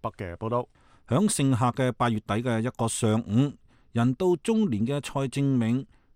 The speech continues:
Speaker 2: 坐響自己屋企開嘅青山農場咖啡店裏邊，如數家珍咁描述住農場裏面滿山遍野嘅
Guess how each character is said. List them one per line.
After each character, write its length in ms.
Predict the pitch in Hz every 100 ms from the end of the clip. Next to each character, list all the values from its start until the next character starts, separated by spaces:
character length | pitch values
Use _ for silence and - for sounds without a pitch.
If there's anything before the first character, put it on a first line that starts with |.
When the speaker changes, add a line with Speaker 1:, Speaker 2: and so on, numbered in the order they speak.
| -
Speaker 2:
坐 200 | - 143
響 220 | 175 202 -
自 200 | 143 135
己 240 | 143 180 -
屋 100 | 185 -
企 160 | 143 156
開 300 | - 196 185
嘅 240 | 156 143
青 180 | 135 190
山 200 | 185 190 147
農 240 | 92 92
場 260 | 92 107 98
咖 160 | 135
啡 160 | 135 160
店 240 | 147 127
裏 100 | 113
邊， 240 | 113 107 85
如 160 | 104 120
數 260 | - 156 160
家 220 | 208 196
珍 240 | - 196
咁 220 | 165 139 175 - - -
描 160 | - 131
述 120 | 131 156
住 140 | - 160 160 -
農 240 | 120 127
場 240 | 127 123 123
裏 120 | 143
面 180 | 170 147
滿 240 | 131 143
山 240 | 175 214 208
遍 260 | - 147
野 80 | 131
嘅 200 | 123 127